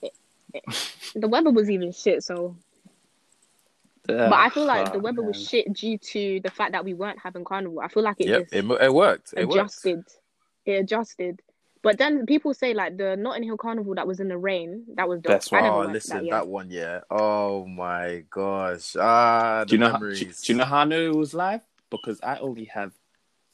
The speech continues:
Speaker 2: three snaps from that day. I went with one of my brethren, um, my boy R F and he's Saint Lucian. I went with him. I had the time of my life.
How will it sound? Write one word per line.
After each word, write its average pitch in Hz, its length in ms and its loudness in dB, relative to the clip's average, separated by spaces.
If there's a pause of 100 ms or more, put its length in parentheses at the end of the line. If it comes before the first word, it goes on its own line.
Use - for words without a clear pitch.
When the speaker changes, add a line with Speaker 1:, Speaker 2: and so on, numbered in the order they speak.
(220)
Speaker 2:
three 170 300 6
snaps - 400 -8
from 104 200 -6
that - 220 -6
day. 98 240 -4
I 107 80 -4
went 117 160 -2
with 104 140 -6
one 120 140 -2
of 123 60 -4
my 113 120 -2
brethren, 98 480 -2 (240)
um, 95 360 -8 (380)
my 104 120 -4
boy 107 260 6
R 113 240 6
F 113 160 0
and 107 120 -4
he's - 300 -14
Saint 104 300 0
Lucian. 107 280 0 (300)
I 104 80 0
went 107 140 0
with 101 160 -6
him. 135 240 0 (560)
I 101 60 -2
had 98 100 -4
the - 80 -10
time 139 320 -2
of 143 60 0
my 139 80 0
life. 123 180 0